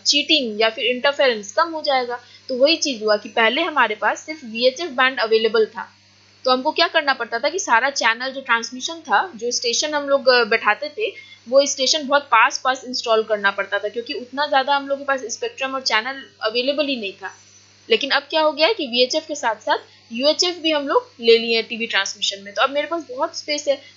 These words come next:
तो हम लोग stations को बहुत अलग-अलग बैठा सकते हैं। तो इंटरफेरेंस ऐसे भी कम हो जाता है, को चैनल interference, क्योंकि ये interference कब, हम लोग पहले ही बोले थे, ये किसके लिए है? closely located stations के लिए।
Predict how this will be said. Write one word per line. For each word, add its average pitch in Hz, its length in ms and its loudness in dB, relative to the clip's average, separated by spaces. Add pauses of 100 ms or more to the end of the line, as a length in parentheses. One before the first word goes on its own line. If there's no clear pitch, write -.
तो 247 60 -4
हम 247 140 -2
लोग 262 100 2
stations 262 460 -4
को 523 240 -2 (720)
बहुत 233 260 -2
अलग-अलग 262 500 2 (280)
बैठा 220 240 0
सकते - 360 -10
हैं। - 180 -16 (680)
तो 220 60 0
इंटरफेरेंस 240 500 2
ऐसे 240 260 0
भी 262 80 -4
कम 262 180 -4
हो 208 120 -10
जाता 196 260 0
है, 202 60 0
को 202 160 -8
चैनल 196 340 -6
interference, 196 600 -10 (320)
क्योंकि 233 220 0
ये 269 80 6
interference 285 560 0
कब, 349 140 2
हम 254 120 0
लोग 254 120 2
पहले 254 200 2
ही 311 60 0
बोले 277 200 4
थे, 302 140 0
ये 277 180 4
किसके 269 360 0
लिए 320 240 4
है? 370 400 -2 (120)
closely 285 440 4
located 285 480 2 (240)
stations 196 560 -4
के 190 120 -8
लिए। 185 260 -14